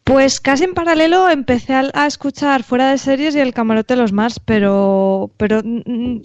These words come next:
fue más o menos a la vez, o sea, no, no sé incluso si empezó antes el proyecto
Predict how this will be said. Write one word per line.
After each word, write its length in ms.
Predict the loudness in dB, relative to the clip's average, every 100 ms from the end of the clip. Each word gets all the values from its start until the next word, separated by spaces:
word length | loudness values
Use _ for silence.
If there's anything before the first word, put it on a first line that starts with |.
| -16 -20
fue 500 | -2 2 4 4 2
más 220 | 0 -2
o 60 | -2
menos 240 | -2 -2
a 80 | -2
la 120 | 0
vez, 200 | 0 -2
o 60 | -4
sea, 460 | -6 -4 -2 -4 -8
no, 420 | -12 -8 -6 -6
no 180 | -6 -4
sé 160 | -4
incluso 360 | -4 -4 -2 -2
si 100 | -2
empezó 540 | -2 -2 -4 0 2
antes 320 | 2 0 -2 -2
el 120 | -2
proyecto 640 | -2 -2 -2 -4 _ -4